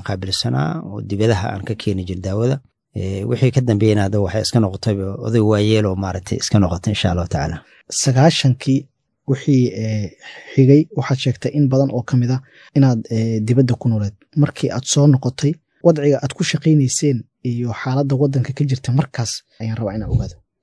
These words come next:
Speaker 1: Inaan horta ku soo laabto Soomaaliya. Hadda ka horna waa shay aan malaynayaa, waxaa iigu sabab ahaa,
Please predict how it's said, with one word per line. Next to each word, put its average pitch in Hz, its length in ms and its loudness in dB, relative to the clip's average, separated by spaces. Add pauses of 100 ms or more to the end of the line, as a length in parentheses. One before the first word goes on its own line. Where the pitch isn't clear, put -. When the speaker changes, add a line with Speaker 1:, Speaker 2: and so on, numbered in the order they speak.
(360)
Speaker 1:
Inaan 160 260 4
horta 165 220 -2
ku 135 120 -6
soo 127 240 2
laabto 92 600 -4 (1040)
Soomaaliya. 95 840 -4 (800)
Hadda 123 200 -6
ka 135 100 -6
horna 123 180 0
waa 107 100 0
shay 98 180 -8
aan 101 120 -6
malaynayaa, 92 500 -4
waxaa 92 300 -12
iigu 123 240 0
sabab 120 280 -2
ahaa, 95 380 -8